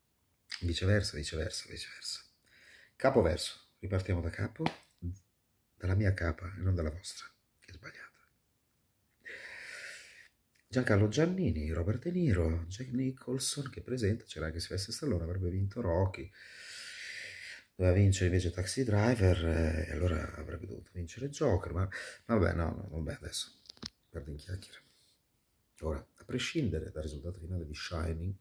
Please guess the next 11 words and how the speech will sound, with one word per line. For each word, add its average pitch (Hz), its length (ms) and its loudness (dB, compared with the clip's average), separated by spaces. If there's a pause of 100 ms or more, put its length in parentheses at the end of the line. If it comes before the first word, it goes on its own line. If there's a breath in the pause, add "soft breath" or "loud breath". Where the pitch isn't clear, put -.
(720 loud breath)
ora, 123 240 8
eh, 123 100 2
no, 127 220 4
no, 123 140 6
volevo 127 200 4
tornare 110 320 6
su 101 120 2
qualcosa 113 300 0
è 95 40 -4
cambiato, 85 460 0
vedete? 87 500 -2